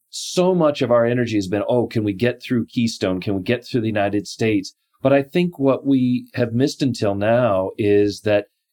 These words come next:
just as Canada was once the breadbasket of the world, producing grain and other products when other countries were bombed out and farming wasn't going well, now they could be part, really, the arsenal of democracy on the energy front and in other ways,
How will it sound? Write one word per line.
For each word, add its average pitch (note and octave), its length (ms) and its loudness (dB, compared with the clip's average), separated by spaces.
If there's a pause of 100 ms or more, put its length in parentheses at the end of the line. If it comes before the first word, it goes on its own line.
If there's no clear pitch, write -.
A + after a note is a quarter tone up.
(220)
just E3+ 260 -2
as E3 120 0
Canada C3 360 0
was G#2+ 220 -2
once A2+ 340 -2
the G#2+ 120 -4
breadbasket G#2+ 800 0
of F#2 120 -4
the G2 80 -2
world, G#2+ 640 0
producing G#2 540 -2
grain G#2+ 340 0
and G2+ 120 0
other G2 160 -2
products G2 440 -2
when G2 140 -2
other G2 140 -2
countries F#2+ 360 -6
were F#2 80 -4
bombed F#2+ 380 -2
out F#2+ 220 2
and F#2 140 -10 (140)
farming G2+ 380 -2
wasn't F2+ 280 -4
going F2+ 200 -4
well, G#2+ 460 2 (280)
now C#3+ 300 2
they D#3+ 160 2
could D3+ 180 -2
be C#3+ 120 2
part, - 460 -2
really, A2+ 360 2
the A2+ 160 0
arsenal A#2 440 0
of F#2+ 120 -2
democracy G2+ 720 -2
on G2 160 -2
the G2 120 -2
energy E3+ 320 0
front D#3 460 -2
and G#2 80 -6
in A2 80 -2
other C#3+ 220 2
ways, G#2 260 2